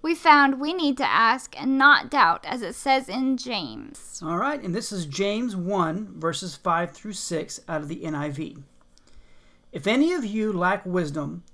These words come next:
Speaker 2: you should ask God, who gives generously to all without finding fault, and it will be given to you.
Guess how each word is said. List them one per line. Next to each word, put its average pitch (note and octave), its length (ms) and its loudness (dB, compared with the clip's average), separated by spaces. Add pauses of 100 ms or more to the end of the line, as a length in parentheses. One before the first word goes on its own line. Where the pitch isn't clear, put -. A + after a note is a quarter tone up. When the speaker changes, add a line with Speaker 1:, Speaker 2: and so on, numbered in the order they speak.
(160)
Speaker 2:
you G#3+ 120 -2
should A#3 200 -4
ask F3+ 380 -4
God, A3 360 -6 (180)
who A#3+ 180 -6
gives A#3+ 400 0
generously F#3 640 -2
to - 200 -10
all E3+ 300 -2
without F3 400 -2
finding D3 320 -2
fault, - 420 -8 (480)
and G3 140 0
it A#3 140 -2
will G#3+ 120 4
be G3 120 0
given D#3 340 -4
to F#3 100 -8
you. A3 320 -8